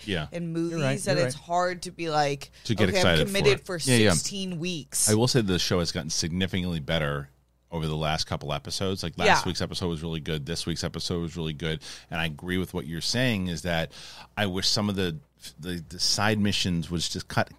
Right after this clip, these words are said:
Speaker 1: just cut it out or put it in, like, a small portion of the other ones, because what they're really focusing in on, the story itself, is fantastic
Speaker 3: Yeah,
Speaker 1: this
Speaker 3: the
Speaker 1: season.
Speaker 3: clones and all the, the
Speaker 1: It's working.
Speaker 3: being wor-, obsolete.
Speaker 1: Yeah,
Speaker 3: Yeah,
Speaker 1: it,
Speaker 3: it's
Speaker 1: it's
Speaker 3: great.
Speaker 1: working, and it also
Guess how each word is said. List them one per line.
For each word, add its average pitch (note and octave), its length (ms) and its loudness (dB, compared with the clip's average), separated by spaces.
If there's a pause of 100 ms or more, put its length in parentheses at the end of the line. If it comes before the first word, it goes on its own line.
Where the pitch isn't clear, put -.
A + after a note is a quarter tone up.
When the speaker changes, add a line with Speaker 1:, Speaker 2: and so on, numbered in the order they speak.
(140)
Speaker 1:
just - 160 -4
cut D3 160 0
it C3 60 -2
out G#2 240 4
or C#2 100 -4
put A#2 160 2
it A2 60 2
in, G2+ 140 4
like, E2+ 140 0
a D#2+ 80 -4 (140)
small G#2 460 2
portion G2+ 400 0
of F2+ 80 0
the F2 80 2
other G#2 160 2
ones, F2+ 200 0
because E2 420 -2 (560)
what G2 180 0
they're G#2 100 4
really A2 360 6
focusing G#2 580 0
in G#2 120 0
on, A2 220 0
the E2 60 -2
story F2+ 340 -2
itself, E2+ 460 -4
is F#2 160 -2
fantastic E2 680 -6 (140)
Speaker 3:
Yeah, F2 140 -8
Speaker 1:
this C3 120 -2
Speaker 3:
the C#3 60 -2
Speaker 1:
season. D#3+ 160 0
Speaker 3:
clones A2+ 280 6
and A2 100 4
all G#2 80 4
the, G2+ 140 4
the F2+ 180 -4 (200)
Speaker 1:
It's B2 160 0
working. B2+ 300 4
Speaker 3:
being G#2 140 2
wor-, G2+ 120 0 (400)
obsolete. G2+ 480 6
Speaker 1:
Yeah, D#3+ 200 6 (120)
Speaker 3:
Yeah, A2 140 2
Speaker 1:
it, A#2 60 4
Speaker 3:
it's - 140 0
Speaker 1:
it's B2 160 2
Speaker 3:
great. A2+ 180 6
Speaker 1:
working, B2 200 -4
and F#2+ 120 -2
it G2+ 80 2
also A2+ 360 2